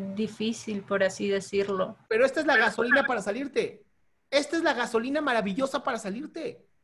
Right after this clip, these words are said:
Speaker 2: Así, empieza a estudiar más, métele más duro al trabajo, a lo que puedas, y de eso dice, "Ah, adiós, adiós, queridos, gracias por darme vida".
Speaker 1: Digamos que es bastante difícil salirse de casa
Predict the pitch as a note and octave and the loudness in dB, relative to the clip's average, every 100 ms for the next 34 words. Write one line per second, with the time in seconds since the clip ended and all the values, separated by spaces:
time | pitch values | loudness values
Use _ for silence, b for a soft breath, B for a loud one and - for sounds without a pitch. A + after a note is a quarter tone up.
0 | _ _ _ _ _ _ _ _ _ _ | _ _ _ _ _ _ _ _ _ _
1 | F#3 F#3+ C4+ F#3+ B3 C4+ C#4 A#3+ G3+ A#3+ | -2 0 0 0 0 0 -2 0 2 2
2 | A3+ A3+ A#3 A#3+ A#3+ G#3+ F3+ G#3 G3 G#3 | 4 2 2 0 2 2 4 2 2 2
3 | A3 G#3 E3 E3 F#3+ G#3+ G#3 - E3+ D#3+ | 2 2 2 2 0 0 -2 -2 -6 -6
4 | D#3 F#3 G3+ G3 D4+ B3+ D#3+ E3 D#3+ D#3 | -2 2 4 4 0 -2 -4 -4 -4 -6
5 | F#3+ F3+ F#3 C4 C4 A#3+ A3 F#3 F#3+ - | -4 -4 -6 -8 -10 -10 -10 -12 -14 -10
6 | G3 A3 A3+ A3 G#3 - - - - - | -8 -6 -6 -8 -12 -18 -20 -20 -20 -20
7 | - A3 C4 C4 C4 A#3 - - A3 A#3 | -14 -4 4 4 4 -2 -8 -8 -6 -2
8 | A3+ A3 G3+ A#3+ B3 B3+ A#3 - A3 G3+ | -2 -2 -2 -2 -2 -2 -4 -4 -4 0
9 | A#3 A3+ A#3 A3+ A#3+ B3 A3 G3 - _ | 2 2 0 0 2 2 2 0 -10 _
10 | _ _ _ _ _ _ _ _ _ _ | _ _ _ _ _ _ _ _ _ _
11 | _ _ _ _ _ _ _ - G#3 G3+ | _ _ _ _ _ _ _ -12 -8 -4
12 | A3 B3 A#3 A3+ - G#3+ A3+ A3+ G#3+ G#3+ | -4 -4 -4 -4 -2 -4 -2 -4 -4 -6
13 | G#3+ G#3 - G3 G3+ G3+ A3+ G#3+ G3+ G3 | -6 -4 0 2 0 0 -2 0 2 0
14 | - G#3 G3+ | 0 -2 -4